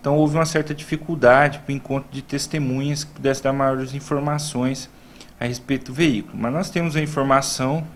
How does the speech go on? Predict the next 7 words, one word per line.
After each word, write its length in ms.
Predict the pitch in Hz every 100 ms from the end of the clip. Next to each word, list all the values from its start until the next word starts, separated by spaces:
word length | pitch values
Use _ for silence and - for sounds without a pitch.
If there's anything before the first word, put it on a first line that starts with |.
| - - - -
de 80 | -
que 100 | -
trata-se 420 | - 120 120 -
de 140 | 113 117
um 120 | 117
veículo 520 | 120 117 113 - 131
Gol 480 | 139 123 123 170